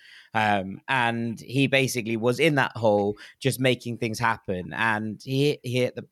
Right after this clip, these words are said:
you know, the woodwork. He made things happen. There was a couple of chances that, that were all basically his kind of late runs. It really did look to work. And, and actually, you know, obviously in the second half, Monaco faded, and it wasn't, it wasn't that impressive, but there were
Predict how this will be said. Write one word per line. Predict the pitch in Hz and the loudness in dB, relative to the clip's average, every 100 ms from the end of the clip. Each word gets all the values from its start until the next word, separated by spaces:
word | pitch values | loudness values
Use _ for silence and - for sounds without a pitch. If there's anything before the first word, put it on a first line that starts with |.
| - | -12
you | 107 | -10
know, | 90 | -6
the | 113 | 0
woodwork. | 165 139 156 151 147 - | 0 4 6 8 6 2
He | 123 | -4
made | 110 104 | -2 -4
things | 113 107 120 | -6 -6 -2
happen. | 120 131 120 110 | -2 -2 -4 -6
There | - - | -10 -6
was | 120 | -4
a | 117 | 0
couple | 123 113 | -2 0
of | 107 - | -4 0
chances | 147 139 131 131 127 110 | 4 4 2 -4 -4 -4
that, | 120 107 - | -4 -4 -4
that | 117 113 | -8 -2
were | 113 113 | 0 4
all | 143 135 120 | 6 6 4
basically | 120 117 113 110 | 2 0 -4 -4
his | 110 120 110 - - - | 0 0 0 -6 -18 -6
kind | 120 110 | -2 2
of | 107 107 | 2 2
late | 127 123 90 | 2 2 2
runs. | 123 117 123 123 - - - _ - | 2 2 0 -6 -8 -16 -20 _ -2
It | 143 | 2
really | 139 196 170 | 4 4 4
did | 175 143 | 2 0
look | 143 | -2
to | 131 | -2
work. | 131 117 92 95 | 2 2 0 -4
And, | 123 123 - | -4 -4 -6
and | 131 | 0
actually, | 151 - - 131 113 95 - | 0 0 -4 -2 -2 -4 -10
you | 113 120 | -10 -6
know, | 95 | -4
obviously | 120 117 - | -4 -4 -6
in | 113 | -6
the | |
second | 120 113 110 | -6 -6 0
half, | 107 104 - _ _ _ - | 0 0 -6 _ _ _ -14
Monaco | 107 104 95 | -10 -10 -10
faded, | - 113 110 95 95 | -2 2 2 0 -6
and | 98 | -8
it | 92 | -6
wasn't, | 117 104 - | -6 -6 -12
it | - | -12
wasn't | 123 110 101 - _ _ | -8 -8 -8 -18 _ _
that | 123 107 113 113 | -16 -6 0 0
impressive, | 104 107 113 - 104 92 | 0 -4 -6 -4 -8 -4
but | |
there | 117 | 0
were | 120 | 0